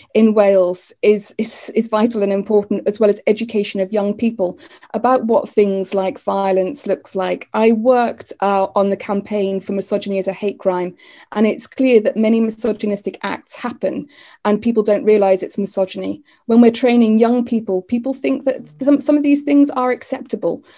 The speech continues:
whereas genuinely providing education about what misogyny looks like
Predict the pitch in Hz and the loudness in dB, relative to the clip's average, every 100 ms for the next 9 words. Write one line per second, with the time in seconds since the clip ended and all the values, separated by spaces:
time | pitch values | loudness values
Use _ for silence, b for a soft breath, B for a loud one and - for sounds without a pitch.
0 | b 220 214 202 208 202 - 233 240 254 | b 2 6 6 6 2 -2 2 2 2
1 | 247 233 220 220 202 202 202 208 214 - | 0 0 -2 0 0 -2 -4 -6 -6 -4
2 | 202 - - 196 196 185 185 208 - - | -4 -6 -8 -4 -2 -2 -2 -4 -4 -6
3 | 196 - 190 208 226 - 185 175 | -8 -8 -6 -4 -4 -2 -2 -4